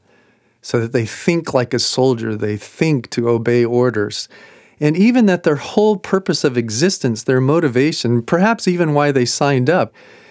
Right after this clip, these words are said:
you hear some that they want to do it because they want to defend our country and defend our way of life and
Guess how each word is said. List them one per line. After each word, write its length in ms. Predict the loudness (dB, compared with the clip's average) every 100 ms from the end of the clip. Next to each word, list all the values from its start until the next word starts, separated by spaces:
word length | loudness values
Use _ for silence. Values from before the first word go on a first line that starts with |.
| _ _
you 100 | 2
hear 180 | 4 4
some 320 | 2 0 2
that 140 | 0 2
they 140 | 2
want 180 | 2 2
to 60 | 2
do 180 | 2
it 80 | 0
because 260 | 0 -2 0
they 120 | 2
want 160 | 2 2
to 80 |
defend 480 | 0 -2 0 0 2
our 100 | 0
country 460 | 0 0 0 0 0
and 120 | 0
defend 400 | -2 0 0 2
our 140 | 2
way 180 | 2 2
of 140 | 2 2
life 400 | 2 2 0 -4
and 220 | -8